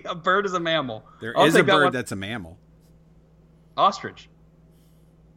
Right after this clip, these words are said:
Speaker 2: No, it
Speaker 1: Did I get that
Speaker 2: lives.
Speaker 1: right?
Speaker 2: No.
Speaker 1: Oh, shit! Uh, a bird that's a,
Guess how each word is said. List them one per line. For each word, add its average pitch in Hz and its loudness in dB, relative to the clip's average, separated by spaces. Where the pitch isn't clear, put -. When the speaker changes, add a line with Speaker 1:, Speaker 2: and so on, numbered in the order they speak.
Speaker 2:
No, 92 -16
it 95 -18
Speaker 1:
Did 170 0
I 214 4
get 254 0
that 277 2
Speaker 2:
lives. 190 4
Speaker 1:
right? - -14
Speaker 2:
No. 92 -18
Speaker 1:
Oh, 165 -4
shit! 160 -10
Uh, 135 -10
a 135 -8
bird 202 -2
that's 202 -6
a, 135 0